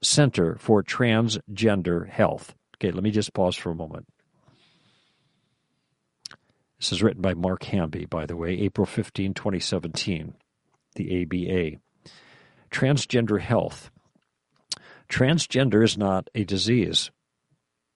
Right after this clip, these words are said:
just like pregnancy is not a disease. So pregnancy, abortion being health care for pregnancy, seems odd because it's not a disease, and, uh, abortion doesn't help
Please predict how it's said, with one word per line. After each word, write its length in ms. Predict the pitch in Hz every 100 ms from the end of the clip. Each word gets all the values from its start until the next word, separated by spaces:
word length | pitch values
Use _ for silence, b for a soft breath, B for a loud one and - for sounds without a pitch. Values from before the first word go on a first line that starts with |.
| _ _ _ _
just 200 | - 98
like 200 | 95 87
pregnancy 640 | - 123 120 117 98 -
is 140 | 85 -
not 220 | 85 82
a 60 | 82
disease. 640 | 80 76 80 78 - - _ _ _ _ _ _ _ -
So 220 | - 104
pregnancy, 1120 | - - 135 123 127 107 - 98 92 90 80 _ _ _ _ _ -
abortion 500 | 98 110 131 - 104
being 220 | 98 92
health 300 | 78 107 -
care 180 | - 95
for 160 | -
pregnancy, 760 | 92 98 90 98 - 90 85 85 - _ - -
seems 340 | - 113 87
odd 420 | - 139 113 92 95
because 500 | 98 - 85 - -
it's 200 | - -
not 180 | 104 90
a 80 | 87
disease, 600 | 82 78 80 80 110 - b b b b b
and, 440 | - 98 92 92 90
uh, 280 | - 90 87 -
abortion 440 | 101 98 98 104
doesn't 220 | 87 90
help 280 | - 95 87